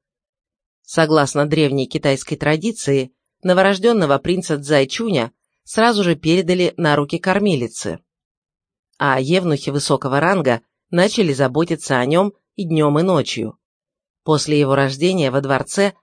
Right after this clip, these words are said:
одна за другой следовали церемонии, пышные празднества и ритуалы. Младенца осыпали драгоценными подарками — изделиями из золота, фарфора,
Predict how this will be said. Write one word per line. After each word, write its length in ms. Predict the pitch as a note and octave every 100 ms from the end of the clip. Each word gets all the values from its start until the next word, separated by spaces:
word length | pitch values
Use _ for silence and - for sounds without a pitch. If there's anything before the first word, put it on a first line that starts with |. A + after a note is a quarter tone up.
| _ -
одна 400 | C#3+ D3 F3+ G3
за 120 | D#3
другой 500 | C3+ C3+ D#3+ F#3+ F3 _
следовали 580 | - - F#3+ F3 D#3+ F3
церемонии, 840 | F3+ A3 A3 G3 C#3 C3 B2 A2+ - _ _ -
пышные 420 | B3+ - D#3 C#3+
празднества 720 | - D#3+ G3 F#3+ F3+ - E3
и 140 | D3+ C#3+
ритуалы. 640 | D3+ G#3 F#3+ B2+ A#2 A2+ - _ _ _
Младенца 640 | D#3+ D#3 D#3 D#3+ D3+ C#3+
осыпали 440 | C3+ D#3 C#3+ D3+ C#3+
драгоценными 680 | D3+ D3+ D#3 - D#3+ D#3+ D#3+
подарками — 800 | F#3 F#3+ G#3 - B2+ B2 A#2+ _ _ _ -
изделиями 600 | G3 E3+ A#3+ D3 C3 C3+
из 100 | A2+
золота, 440 | C3 G3+ F#3 D3+
фарфора, 640 | - B2+ B2 E3+ G3 F#3